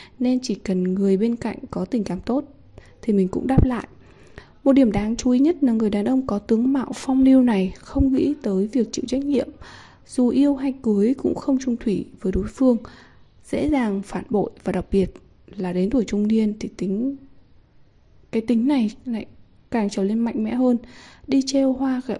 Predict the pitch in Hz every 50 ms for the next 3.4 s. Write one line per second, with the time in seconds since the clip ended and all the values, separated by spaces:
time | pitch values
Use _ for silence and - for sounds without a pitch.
0 | - - 196 190 180 - - 208 220 220 214 214 208 196 185 196 - - - -
1 | - - - - - - - - - _ - - 233 226 208 202 226 220 214 214
2 | 214 - - - 277 269 254 233 202 190 185 180 - - - 247 233 220 220 214
3 | 214 - - 185 202 226 226 220